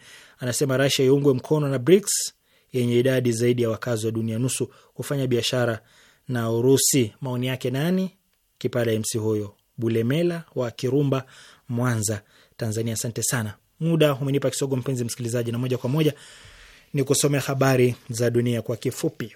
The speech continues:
Wananchi wa Jamhuri ya Kidemokrasia ya Kongo wameshambulia makao makuu ya kikosi cha kulinda amani cha Umoja wa Mataifa nchini humo, monusco, katika mji wa Goma, makao makuu ya mkoa huo, au mk-, mkoa wa Kivu Kaskazini, huku wakitaka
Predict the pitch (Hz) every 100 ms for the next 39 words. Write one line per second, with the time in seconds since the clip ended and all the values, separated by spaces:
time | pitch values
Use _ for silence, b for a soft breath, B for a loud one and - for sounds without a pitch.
0 | _ 143 196 196 180 170 180 165 165 156
1 | 156 143 165 147 - 170 160 143 - 139
2 | 147 143 139 - 147 143 135 - 180 107
3 | 113 - 120 156 160 147 139 147 151 139
4 | 143 170 165 B B B B - 143 139
5 | 143 135 131 139 127 127 - 123 131 123
6 | 120 117 - 156 185 - _ 127 127 127
7 | 120 117 117 147 143 B B B B B
8 | _ 123 110 131 120 117 - - 135 113
9 | - 123 113 110 - _ 117 - 123 117
10 | 107 139 135 127 - _ _ _ 127 123
11 | - 196 131 127 123 139 123 131 117 113
12 | - 113 120 131 120 b b b b b
13 | b b b b _ 117 131 127 - 117
14 | 139 131 123